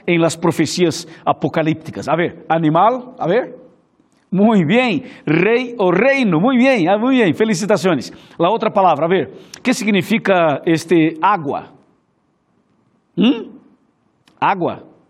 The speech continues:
Muy bien, agua significa pueblos. Que significa, a ver, mulher, mulher? Muy bien, iglesia, muy bien. Que significa um dia?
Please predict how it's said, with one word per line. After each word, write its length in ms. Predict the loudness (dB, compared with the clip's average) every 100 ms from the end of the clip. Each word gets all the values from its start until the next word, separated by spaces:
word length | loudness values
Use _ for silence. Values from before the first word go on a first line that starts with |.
| _ _ _ _ _
Muy 300 | 0 2 4
bien, 480 | 4 2 2 0 -2 -8 -2
agua 320 | 0 0 0
significa 500 | -2 -2 0 0 -2
pueblos. 760 | 0 2 2 2 -2 -6 -14 -18 _ -20 -8
Que 140 | -2 -2
significa, 800 | 0 0 2 0 0 2 2 2
a 80 | 0
ver, 160 | 0
mulher, 560 | 2 2 2 2 0 -2
mulher? 560 | -2 -2 -2 -4 -10 -20 _ _ _ _ _ -2
Muy 180 | 0 2
bien, 300 | 0 0 -2
iglesia, 640 | -4 -2 0 0 -2 -8 -6
muy 180 | -4 -2
bien. 360 | 0 0 -4 -8 -20 _ -4
Que 100 | -2
significa 600 | 0 0 0 0 0 2
um 180 | 2 2
dia? 480 | 4 2 0 -6